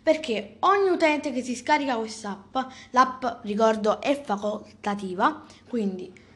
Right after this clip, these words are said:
se la volete scaricare la scaricate, se non la volete scaricare non la scaricate,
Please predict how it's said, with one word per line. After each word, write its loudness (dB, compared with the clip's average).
se -6
la 4
volete 2
scaricare -2
la -4
scaricate, -6
se -10
non -4
la -2
volete -4
scaricare 4
non -10
la -6
scaricate, -8